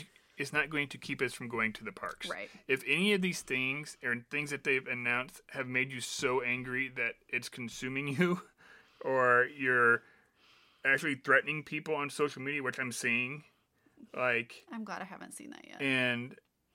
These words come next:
Speaker 1: it makes you this angry, then the parks aren't bringing you joy, and it's time to find something else.
Speaker 2: Yeah. We're gonna try to add some show notes, um, that have, you know, kind of a list and some links to, you know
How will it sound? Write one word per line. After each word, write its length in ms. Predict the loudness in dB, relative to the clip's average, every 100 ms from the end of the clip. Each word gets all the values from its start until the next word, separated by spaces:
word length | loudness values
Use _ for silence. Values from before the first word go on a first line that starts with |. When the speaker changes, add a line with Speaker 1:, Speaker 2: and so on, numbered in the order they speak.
| _ _ _ _ -4
Speaker 1:
it 140 | -2
makes 260 | 2 0 0
you 120 | -4
this 340 | 0 0 0 -4
angry, 540 | -2 -2 0 -2 -2 -8 _ _ _
then 160 | -2 0
the 80 | 0
parks 360 | 2 2 2 -2
aren't 240 | -2 -2
bringing 320 | -4 -2 -2
you 80 | -4
joy, 480 | -6 -4 0 0 0
and 100 | -4
it's 140 | -6 -4
time 240 | -6 -6
to 100 | -6
find 320 | -4 -4 -2 -6
something 500 | -8 -8 -8 -10 -10
else. 440 | -12 -14 -16 -16 _ -20
Speaker 2:
Yeah. 220 | -16 -16 -16 _ -20 -20 -20 _ _
We're 140 | -6 -2
gonna 140 | -2
try 240 | -2 -2 2
to 40 |
add 180 | 0 0
some 100 | -6
show 160 | -4 -4
notes, 440 | -4 -4 -6 -12 -8
um, 580 | -4 0 0 -2 -8 -8
that 220 | -4 -4
have, 300 | -2 -2 -2 -10 -20 -14
you 160 | -8
know, 300 | -6 -6 -10 -10
kind 180 | -8
of 80 | -4
a 60 | -4
list 440 | -2 -2 -2 -4
and 120 | -8 -8
some 200 | -8 -6
links 320 | -6 -8 -10
to, 380 | -6 -4 -4 -6
you 140 | -10 -10
know 340 | -10 -12